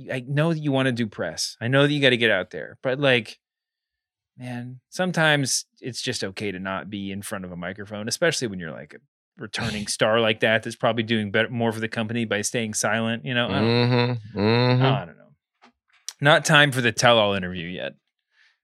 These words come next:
Speaker 1: Um, and I don't know if we'll ever get it.
Speaker 2: <laughs>
Speaker 1: Anyway.
Speaker 2: We'll get it
Speaker 1: Anyway.
Speaker 2: one day, hopefully.
Speaker 1: Yeah. Brian, are we missing anything?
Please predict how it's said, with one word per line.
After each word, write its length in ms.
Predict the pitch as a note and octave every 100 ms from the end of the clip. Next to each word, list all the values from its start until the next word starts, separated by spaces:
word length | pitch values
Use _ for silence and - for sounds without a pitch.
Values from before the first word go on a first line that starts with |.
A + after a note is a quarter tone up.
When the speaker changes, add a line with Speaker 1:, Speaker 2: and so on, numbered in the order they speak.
| _
Speaker 1:
Um, 460 | A2+ G#2 G2 F2 E2+ _ _ _ _ - - - _ _ _ - - _
and 120 | B2
I 120 | A#2+
don't 120 | A2+ G2
know 80 |
if 120 | F#2+ -
we'll 100 | A2
ever 120 | -
get 240 | D3+ E2+
it. 120 | A#2+ -
Speaker 2:
<laughs> 100 | _ D#3+
Speaker 1:
Anyway. 440 | A#3+ G#3 D3+ C3+ - _ _ _ -
Speaker 2:
We'll 200 | - F#3
get 180 | F3+ D#3
it 40 | C3+
Speaker 1:
Anyway. 80 | A#2
Speaker 2:
one 180 | A#2
day, 320 | G#2 G#2 G2+ G2+
hopefully. 680 | G2+ A#2 - G#2 G2 G2 G2+ _ _ _ _ _ _ _ _ -
Speaker 1:
Yeah. 260 | F#2 F2 F#2+ - _ _
Brian, 240 | C#3 D#3
are 20 | E3
we 60 |
missing 260 | D#3+ E3 F#3
anything? 460 | F#3 F3+ G3 G3+